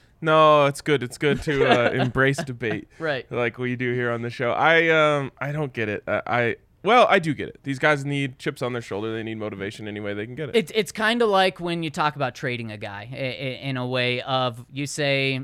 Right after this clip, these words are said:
Speaker 2: Broncos should trade, put Jerry Jeudy in a package in order to get Aaron Rodgers. And Jerry Jeudy gets upset about it. Or I'm just using that as an example.
Speaker 1: Yeah.
Speaker 2: Von Miller actually, uh, I think, has been upset about that, uh, with our friend Brandon Stokely i-, i-, for,
Speaker 1: Yep.
Speaker 2: in the past about trading him.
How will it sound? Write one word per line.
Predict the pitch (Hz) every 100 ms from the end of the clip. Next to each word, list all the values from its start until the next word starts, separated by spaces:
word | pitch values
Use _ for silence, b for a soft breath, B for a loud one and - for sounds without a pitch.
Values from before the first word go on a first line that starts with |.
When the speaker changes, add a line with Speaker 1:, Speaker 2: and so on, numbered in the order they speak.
| -
Speaker 2:
Broncos | 143 160 180 175 156
should | 151 139
trade, | 170 156 156 151 -
put | 160
Jerry | 139 156 165 151
Jeudy | 147 151 139
in | 131
a | 123
package | 139 127 143 131 127
in | 127
order | 127
to | 123 123
get | 117
Aaron | 104 113 110
Rodgers. | 101 - - - -
And | 127 131 127 127
Jerry | 147 151 143
Jeudy | 143 139 131
gets | 131 -
upset | 127 - 120 110
about | 113 117
it. | 214
Or | 220 185
I'm | 180
just | 175 165
using | 151 143
that | 135 127
as | 120
an | 123
example. | 113 120 120 127
Speaker 1:
Yeah. |
Speaker 2:
Von | 131 208 233
Miller | 269 190
actually, | 110 139 - 143 123 - b b
uh, | 135
I | 135 131
think, | 139 147
has | 151 120
been | 151
upset | 135 - 139
about | 127 131 127
that, | 131 127 127 b b
uh, | 127 123
with | 139 151
our | 139
friend | 160 151
Brandon | 147 156 165 165
Stokely | - 233 269 151 131 110 -
i-, | 135 117
i-, | 135
for, | 151 131
Speaker 1:
Yep. | 127
Speaker 2:
in | 135
the |
past | 127 135 131 -
about | 139 139
trading | 190 196 208
him. | 170